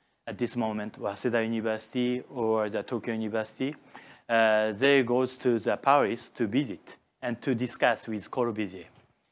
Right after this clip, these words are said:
And, uh, the, the professor, the Kishi-, Kishida,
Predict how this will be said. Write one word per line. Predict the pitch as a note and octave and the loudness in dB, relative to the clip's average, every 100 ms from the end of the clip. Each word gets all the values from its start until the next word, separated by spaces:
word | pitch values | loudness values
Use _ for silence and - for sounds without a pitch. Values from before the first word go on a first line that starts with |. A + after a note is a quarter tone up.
| _ _ _ - | _ _ _ 0
And, | C#3 C3 C3 - - | 0 2 -2 -8 -10
uh, | |
the, | B2+ B2 A#2+ A#2+ A2 A#2 A2+ A2 G#2 | 0 2 2 2 0 2 2 2 0
the | A2 | -2
professor, | G#2 - D#3 E3 D#3 G#2+ G2+ D3+ - - | -2 0 2 0 -2 -2 -2 -4 -12 -10
the | G#2+ A2 G#2 G2 G2 - | -2 0 0 -2 -4 -8
Kishi-, | - C#3+ - | -8 -8 -10
Kishida, | - C3+ E3+ A#2 F2+ | -4 -2 0 -2 -4